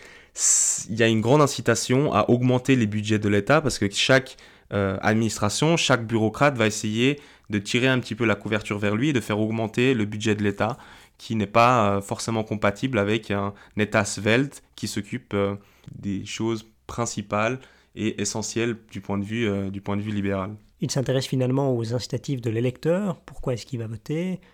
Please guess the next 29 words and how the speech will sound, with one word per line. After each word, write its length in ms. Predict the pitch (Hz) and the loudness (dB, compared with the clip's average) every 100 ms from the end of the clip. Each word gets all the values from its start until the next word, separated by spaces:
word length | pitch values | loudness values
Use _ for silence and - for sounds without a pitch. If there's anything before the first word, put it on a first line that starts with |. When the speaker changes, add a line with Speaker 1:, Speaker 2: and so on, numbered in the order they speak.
| _ - | _ -12
Speaker 2:
et 80 | 131 | -6
comment. 600 | 131 120 131 170 208 196 _ _ - | -2 0 0 0 -4 -8 _ _ -12
Donc 140 | 120 | -10
pour 300 | - 143 135 | -2 2 4
eux, 340 | 160 185 190 190 | 4 4 0 -2
les 220 | 151 120 | -4 -2
électeurs 400 | 127 127 151 135 | -2 -2 -2 -2
agissent 340 | 120 131 135 | -2 -2 -2
en 60 | 123 | -4
général 420 | 113 123 123 131 | -2 0 0 -2
selon 300 | 127 127 123 | -2 -2 -2
leur 160 | 117 107 | -2 -4
intérêt 480 | 110 - 117 113 107 | -6 -4 -4 -4 -4
personnel, 580 | 131 - 127 143 175 | -4 -2 -2 0 0
mais 160 | 139 123 | 0 0
ils 140 | 123 | 0
ont 80 | 127 | -2
des 140 | 120 113 | -2 -2
biais 420 | 120 156 180 170 _ - | 0 0 0 -4 _ -20
quand 220 | - 127 - | -12 -10 -4
ils 100 | 123 | -2
vont 300 | 143 151 135 | -2 -2 -2
voter 340 | 127 127 123 | -4 -4 -4
ou 80 | 113 | -4
dans 120 | 113 | -4
leur 100 | 113 | -4
manière 340 | 120 127 139 | -2 -2 -2
de 80 | 127 | -2
voter. 240 | 117 - | -4 -6